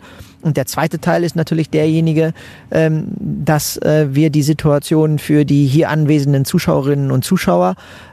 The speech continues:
dann, äh, auch immer wieder neu, äh, gestalten wollen, immer wieder verbessern wollen und immer wieder, ich sag jetzt mal, interessanter machen wollen an der Stelle. Im ersteren Teil haben wir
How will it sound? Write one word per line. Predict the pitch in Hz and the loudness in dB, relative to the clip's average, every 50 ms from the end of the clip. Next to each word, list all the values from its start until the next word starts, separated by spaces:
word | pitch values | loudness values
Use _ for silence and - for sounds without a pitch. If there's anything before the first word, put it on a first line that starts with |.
| - | -6
dann, | - 170 160 160 165 165 165 - - - | -2 -2 0 0 0 -2 -2 -6 -4 -2
äh, | 156 156 156 - _ | -2 -2 -2 -2 _
auch | - 196 - - | -2 -2 -2 -2
immer | - 208 208 214 190 151 | -2 -2 0 0 0 0
wieder | 160 143 143 135 | 0 0 0 0
neu, | 135 143 143 160 170 175 190 202 208 _ _ - - _ | 0 0 2 2 2 0 -2 -4 -4 _ _ -20 -14 _
äh, | - 151 151 | -2 -2 0
gestalten | 147 143 131 - 151 156 175 185 - 180 160 | 0 -2 -4 -2 0 0 0 0 -2 -2 0
wollen, | 160 165 165 | 0 0 0
immer | - 170 175 165 151 | 0 0 -2 0 0
wieder | 143 143 139 | 0 -2 -2
verbessern | - - 143 131 151 170 - 180 170 170 | -2 -4 -4 -4 -4 -2 -2 -2 -2 0
wollen | 151 156 160 160 160 160 156 | 0 0 2 2 0 0 -2
und | 147 147 - | -4 -6 -4
immer | - 160 160 151 135 | -2 0 0 0 0
wieder, | 147 151 151 147 139 _ _ _ | 0 0 0 0 -2 _ _ _
ich | - 156 131 | -6 -6 -2
sag | - 151 147 | -2 -2 -2
jetzt | 147 139 | 0 0
mal, | 147 135 139 | 0 0 0
interessanter | - - 156 143 - 143 131 - - 170 170 - - 107 113 - _ _ | 0 -2 -2 -2 0 -4 -2 0 0 -2 0 -2 -2 -6 -6 -6 _ _
machen | - 131 123 - 110 - 113 107 | -4 -2 -2 -2 -2 -2 -4 -2
wollen | 101 104 - - - | -2 -2 -4 -2 -4
an | - - | -4 -4
der | - - - | -4 -4 -6
Stelle. | - - 120 117 113 110 - _ | -4 -4 -4 -2 -2 -4 -6 _
Im | - 151 151 | -4 -4 -2
ersteren | - - 208 208 - - - 185 170 | 0 -2 -2 -2 -4 -4 -2 -2 -2
Teil | - 180 170 165 160 170 - - - - - - - - - - - - | 0 0 0 0 0 -2 -4 -8 -18 -20 -20 -20 -20 -20 -20 -20 -10 -4
haben | - 175 175 165 147 | -2 -2 -2 0 0
wir | 156 160 151 147 | 2 0 0 0